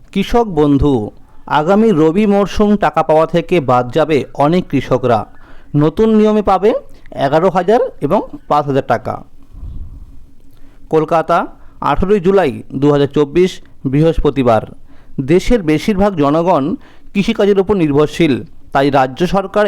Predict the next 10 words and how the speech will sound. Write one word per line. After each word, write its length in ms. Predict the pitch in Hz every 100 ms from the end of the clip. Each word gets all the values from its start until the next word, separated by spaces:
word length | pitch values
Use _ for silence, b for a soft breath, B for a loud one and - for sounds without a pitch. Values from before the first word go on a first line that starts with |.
| 147
এবং 180 | 151 156
কেন্দ্রীয় 420 | 156 147 147 175
সরকার 380 | - 180 180 160 123
কৃষকদের 460 | 143 180 160 160 -
চাষের 340 | 123 131 170
কাজে 280 | 180 180 175 113 B B B
আর্থিকভাবে 640 | 143 156 - 220 180 196 190
সাহায্য 380 | 175 160 147 143
করার 260 | 143 139 143
জন্য 220 | 170 170